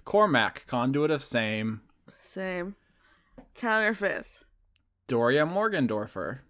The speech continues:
Speaker 2: Dawning Frost.
Speaker 1: Dennis Bankston.
Speaker 2: Dennis Pancake Detlefson.
Speaker 1: Devin, conduit of evolution.
Speaker 2: Dylan L.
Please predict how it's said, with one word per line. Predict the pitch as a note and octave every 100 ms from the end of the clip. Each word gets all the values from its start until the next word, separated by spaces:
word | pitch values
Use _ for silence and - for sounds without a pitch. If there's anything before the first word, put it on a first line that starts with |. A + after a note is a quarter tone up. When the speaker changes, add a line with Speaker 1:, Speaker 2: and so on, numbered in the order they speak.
| _ _ -
Speaker 2:
Dawning | A#3 C#4+ D#4 D#4 D#4
Frost. | A3 F3 D3 - - - _ _ -
Speaker 1:
Dennis | A2 B2+
Bankston. | - B3+ B3+ - G#2+ F#2+ G#2+ _ _ _ _
Speaker 2:
Dennis | F#3 G#3 A3+
Pancake | - B3+ B3+ C#4+ B3
Detlefson. | D#4+ C#4 A#3 - F3 C#3+ A3+ - _ -
Speaker 1:
Devin, | A#2+ B2+ D3 E3+
conduit | B2+ A#2+ D3 D#3+
of | D#3
evolution. | A#2+ B2+ F3 G3 C4+ - G2+ F2+ G#2+ _ _ _ _ G3+
Speaker 2:
Dylan | A3 G#3 C4 C4+
L. | B3+ C#4 D3+ A#3